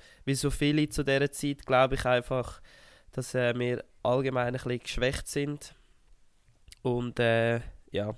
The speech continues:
das kann es mal geben, ist nicht so schlimm. Ja, ich kann vielleicht einfach nicht grad voll, voll rein trainieren im Moment, weil ich ein bisschen muss aufpassen, sonst nimmt es mir richtig.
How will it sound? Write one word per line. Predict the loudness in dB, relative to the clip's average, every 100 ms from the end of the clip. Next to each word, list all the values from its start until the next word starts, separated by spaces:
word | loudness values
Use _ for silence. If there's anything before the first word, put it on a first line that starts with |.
| -8
das | -8 -4
kann | -4
es | -2
mal | -2
geben, | 2 4 4
ist | 2
nicht | -2 -4
so | -4
schlimm. | -2 0 0 -2 -6 _ _ _ _ -20 _ _ -10
Ja, | -10 -12 _ _ -16
ich | -6
kann | -2
vielleicht | -2 -2 0
einfach | -2 -2
nicht | -6 -2
grad | -4 -4 -16 -16 -20 -20 -20 _
voll, | -8 0 2 2 0
voll | 4 6 6
rein | 2 2 2
trainieren | 0 2 2 2
im | 2
Moment, | 2 2 2 0 -6 -18 -20 _ -20 -12 -10
weil | -8
ich | -8
ein | -6
bisschen | -4
muss | -2 -2
aufpassen, | -2 2 2 2 -4
sonst | -4 -4 -2 -2
nimmt | -2 -2
es | -4
mir | -2
richtig. | -2 -2 -2 -4 -8